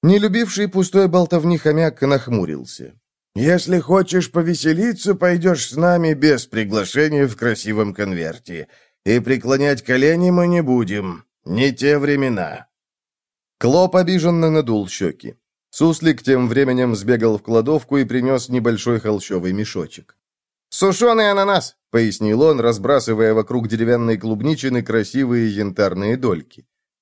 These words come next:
"Дикобразы их обожают!" "Дикобраз и зеленый горошек любит, но ты же не будешь украшать торт горохом!"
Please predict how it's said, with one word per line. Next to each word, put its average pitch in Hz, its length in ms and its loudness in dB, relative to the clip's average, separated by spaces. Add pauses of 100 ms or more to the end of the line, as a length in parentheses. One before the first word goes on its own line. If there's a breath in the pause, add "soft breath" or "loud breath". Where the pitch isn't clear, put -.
(220)
"Дикобразы 131 800 2
их 123 80 -6
обожают!" 131 760 2 (720)
"Дикобраз 120 800 0
и 131 80 -2
зеленый 139 480 0
горошек 135 640 0
любит, 95 420 -2
но 127 140 2
ты 143 120 0
же 131 120 0
не 139 120 0
будешь 139 340 -2
украшать 117 640 0
торт 110 280 2
горохом!" 98 800 0